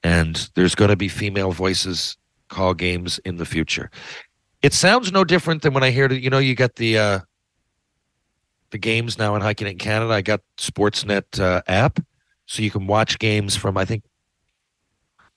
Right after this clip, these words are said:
I, I forget where, but it, there, there, it's an Indian call. It's an East Indian, uh, call. Well, I guess what would they be speaking? Pakistanian? Pakistani?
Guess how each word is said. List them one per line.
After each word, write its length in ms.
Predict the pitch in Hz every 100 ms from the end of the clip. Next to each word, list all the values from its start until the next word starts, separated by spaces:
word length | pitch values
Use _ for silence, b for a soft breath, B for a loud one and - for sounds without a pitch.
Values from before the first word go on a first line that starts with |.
| -
I, 200 | 101 110
I 40 |
forget 380 | 101 101 95 82
where, 220 | 78 71
but 120 | 85
it, 140 | 90 90
there, 160 | 101
there, 160 | 98 104
it's 240 | 101 107
an 80 | 113
Indian 460 | 104 117 113 107 98
call. 160 | 95
It's 100 | 90
an 80 | 95
East 300 | 110 117 -
Indian, 420 | 117 104 95 85 85 B B B _ _ _ _ -
uh, 420 | 85 82 80 78 73 _ _ _ _ _ _ _ _ _ _ _ _ _ _ _ _ _ _ _ _ _
call. 340 | - 92 82 80
Well, 180 | 127 135
I 60 | 131
guess 240 | 139 131
what 100 | 123
would 120 | 127
they 100 | 127
be 100 | 101
speaking? 560 | 92 - 113 113 80 67 _ _ _ _ _ _ _ _ _ -
Pakistanian? 920 | 101 - 95 - 98 98 123 151 180
Pakistani? 720 | - 104 101 - 101 123 175